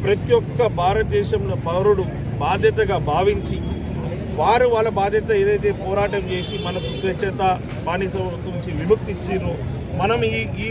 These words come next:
సమాజంని అభివృద్ధి బాటలు నడిపించుకోవడానికి ప్రతి ఒక్కరు కృషి చేయాలి.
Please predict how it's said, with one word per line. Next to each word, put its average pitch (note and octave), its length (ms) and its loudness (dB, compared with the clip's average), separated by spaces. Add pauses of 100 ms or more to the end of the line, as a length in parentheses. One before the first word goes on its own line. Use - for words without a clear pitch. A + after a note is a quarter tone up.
(120)
సమాజంని G#3+ 640 0 (200)
అభివృద్ధి G3 400 0
బాటలు F3+ 340 0
నడిపించుకోవడానికి F#3 760 -2 (200)
ప్రతి F#4 300 0
ఒక్కరు G#4 260 0 (100)
కృషి F3 220 -4 (100)
చేయాలి. F3+ 400 0